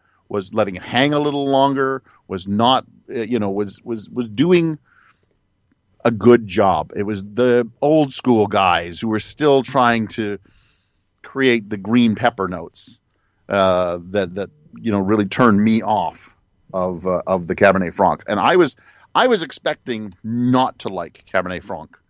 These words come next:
from the Loire, because I have always been an Ontario Cab Franc person, and I have always thought we do it better. Uh, I still think we do it better, but I think the Loire, I, I, this sounds really condescending, but it's catching up.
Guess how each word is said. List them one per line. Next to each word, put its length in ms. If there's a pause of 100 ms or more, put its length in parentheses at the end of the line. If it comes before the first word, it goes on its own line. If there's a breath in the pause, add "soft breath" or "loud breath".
(560)
from 220
the 60
Loire, 480
because 240
I 140
have 100
always 360
been 440
an 100
Ontario 420
Cab 280
Franc 240
person, 360 (640)
and 260
I 120
have 100
always 560 (760)
thought 280
we 100
do 160
it 120
better. 340 (640)
Uh, 320
I 60
still 280
think 200
we 100
do 160
it 100
better, 340 (320)
but 180
I 120
think 440
the 120
Loire, 580 (1080 soft breath)
I, 200
I, 100
this 240
sounds 300
really 260
condescending, 500
but 80
it's 100
catching 400
up. 200